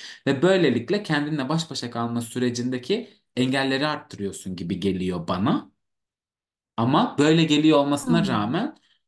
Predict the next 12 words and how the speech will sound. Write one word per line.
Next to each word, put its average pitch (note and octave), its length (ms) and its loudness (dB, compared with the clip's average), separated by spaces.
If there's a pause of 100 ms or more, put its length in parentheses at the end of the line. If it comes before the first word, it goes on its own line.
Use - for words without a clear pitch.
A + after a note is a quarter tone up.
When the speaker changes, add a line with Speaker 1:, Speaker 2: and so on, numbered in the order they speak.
(140)
Speaker 1:
bunu C3 240 -2
yapmaya F3 400 -2
devam D3 300 -2
ediyorum. E2+ 520 -10 (360)
Yani G2 140 -6
anlatmaya A2 480 0
çalıştığım A2+ 400 -4
şey A2+ 240 -4
bundan A#2+ 360 0
vazgeçin A#2 680 -4
ya G#2 160 -4
da A2 200 -6